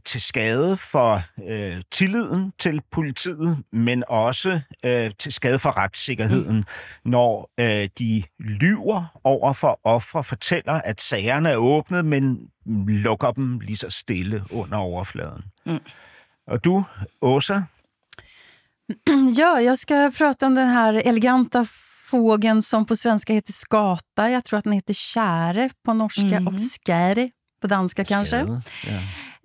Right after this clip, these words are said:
Speaker 3: Eh, jag har ju ett par skator då som bor i ett stort träd här utanför min balkong och nu har de börjat inreda sitt bo igen, för nu är våren här.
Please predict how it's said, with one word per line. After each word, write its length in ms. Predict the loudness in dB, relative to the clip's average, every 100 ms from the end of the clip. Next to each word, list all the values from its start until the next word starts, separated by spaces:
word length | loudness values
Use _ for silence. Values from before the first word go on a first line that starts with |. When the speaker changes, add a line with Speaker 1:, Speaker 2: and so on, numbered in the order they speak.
| -2
Speaker 3:
Eh, 400 | 2 2 2 0 -4
jag 200 | -2 2
har 220 | 4 4 4
ju 100 | 2
ett 100 | 2
par 220 | 2 2
skator 520 | 0 0 0 0 0
då 100 | 0
som 180 | 2 2
bor 220 | 4 2
i 20 |
ett 80 | 0
stort 280 | 0 0 0 2
träd 220 | 2 4
här 160 | 4
utanför 320 | 2 0 0 0
min 240 | 0 -2
balkong 440 | -4 -4 -2 -2 -2
och 160 | 0
nu 160 | 2 2
har 120 | 2
de 120 | 0
börjat 280 | -2 -4 -4
inreda 440 | -4 -2 -4 -6 -6
sitt 240 | -8 -8
bo 260 | -6 -4 -2
igen, 320 | -2 -2 -2
för 140 | 0
nu 140 | 0 0
är 40 |
våren 380 | 0 2 4 4
här. 320 | 4 4 2